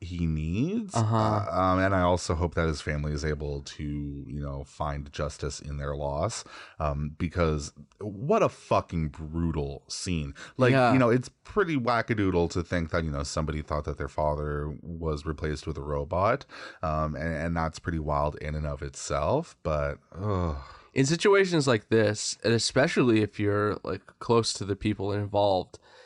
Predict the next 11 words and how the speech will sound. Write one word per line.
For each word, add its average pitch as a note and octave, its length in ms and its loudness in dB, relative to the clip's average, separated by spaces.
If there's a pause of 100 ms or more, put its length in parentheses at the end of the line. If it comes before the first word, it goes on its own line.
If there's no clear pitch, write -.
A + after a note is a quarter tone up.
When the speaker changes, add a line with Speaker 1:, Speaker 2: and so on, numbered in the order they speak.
(100)
Speaker 2:
it, B2+ 200 2
it, C3 220 0
it C3 100 2
just D3 220 -8
doesn't E3 260 2
really, C3+ 340 4
you A2+ 140 0
have B2+ 220 2
no B2+ 140 6
place G#2 500 2
to, G2 500 -2